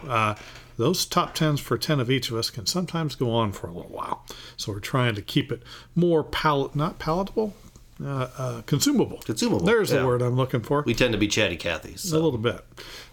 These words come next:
Speaker 1: But, uh, before we get into the meat of the top five,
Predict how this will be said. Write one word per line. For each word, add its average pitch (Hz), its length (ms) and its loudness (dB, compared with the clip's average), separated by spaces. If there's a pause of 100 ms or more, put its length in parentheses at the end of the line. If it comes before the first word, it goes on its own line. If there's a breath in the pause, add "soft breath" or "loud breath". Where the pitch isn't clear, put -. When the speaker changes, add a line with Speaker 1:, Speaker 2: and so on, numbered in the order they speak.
(140 loud breath)
Speaker 1:
But, 110 340 -2
uh, 113 160 2
before 202 360 2
we 175 140 2
get 160 260 4
into 135 640 4
the 107 260 -2
meat 123 640 2
of 127 240 0
the 123 80 0
top 117 420 0
five, 131 680 0